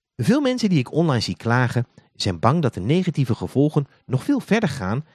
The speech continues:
en dat Google helemaal niets meer met authorship wil of gaat doen. Ik denk echter dat dit niet het geval zal zijn. Autoriteit is iets dat moeilijk te faken is. Dus hoewel Google zegt hier in de zoekresultaten op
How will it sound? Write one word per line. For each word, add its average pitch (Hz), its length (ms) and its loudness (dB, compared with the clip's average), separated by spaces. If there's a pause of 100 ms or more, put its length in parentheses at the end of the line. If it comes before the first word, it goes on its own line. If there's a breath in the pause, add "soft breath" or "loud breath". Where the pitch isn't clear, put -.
(160 soft breath)
en 135 100 2
dat 135 160 0
Google 156 200 0
helemaal 160 540 2
niets 175 340 -2
meer 117 300 0
met 143 120 -2
authorship 131 540 -2
wil 113 140 0
of 107 80 -6
gaat 113 140 -4
doen. 165 200 0 (960)
Ik 254 200 -4
denk 202 180 0
echter 151 320 -2
dat 123 120 -2
dit 104 120 -4
niet 117 140 -2
het 113 100 -12
geval 95 340 -4
zal 80 160 -8
zijn. 78 320 -10 (920)
Autoriteit 147 560 2
is 220 120 -4
iets - 360 -4 (140)
dat 110 140 -6
moeilijk 170 320 2
te 156 80 0
faken 117 360 0
is. - 260 -10 (560)
Dus 131 180 0
hoewel 151 320 0
Google 135 260 2
zegt 101 260 -6
hier 101 140 -8
in 98 80 -6
de 92 60 -6
zoekresultaten 92 800 -4
op - 100 -20